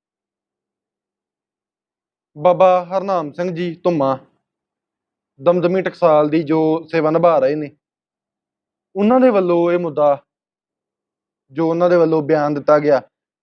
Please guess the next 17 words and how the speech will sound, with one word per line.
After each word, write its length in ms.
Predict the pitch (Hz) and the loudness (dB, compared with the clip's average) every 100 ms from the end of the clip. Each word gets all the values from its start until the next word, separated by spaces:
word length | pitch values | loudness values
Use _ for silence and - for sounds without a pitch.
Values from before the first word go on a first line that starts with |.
| _ _ _ _ _ _ _ _ _ _ _ | _ _ _ _ _ _ _ _ _ _ _
ਇਹ 60 | 190 | -4
ਮੁੱਦਾ 280 | 180 160 175 | 0 4 4
ਉਦੋਂ 200 | 160 156 | 2 0
ਦਾ 120 | 170 | -2
ਗਰਮ 220 | 151 143 | -2 -4
ਹੋਇਆ। 180 | 143 107 - _ _ _ _ _ _ _ _ _ _ _ - | -6 -8 -10 _ _ _ _ _ _ _ _ _ _ _ -4
ਵਿਵਾਦ 380 | 180 185 180 196 | 2 4 2 0
ਕਿਹਨਾਂ 320 | 196 202 226 | -6 -8 -6
ਨਾਲ 160 | 220 220 | -6 -2
ਹੋਇਆ? 280 | 214 180 | 2 2
ਗਿਆਨੀ 320 | 175 180 175 175 | 2 -2 -4 -6
ਕੁਲਦੀਪ 360 | 170 151 147 | -6 -4 -6
ਸਿੰਘ 240 | - 180 170 | -6 -8 -6
ਜੀ 100 | 170 | -2
ਗੜਗੱਜ, 460 | 156 139 139 131 | 0 2 2 2
ਮੌਜੂਦਾ 560 | 151 165 156 170 175 175 | -6 -6 -4 0 2 2
ਜਥੇਦਾਰ 580 | 156 147 156 151 135 | 0 -6 0 0 0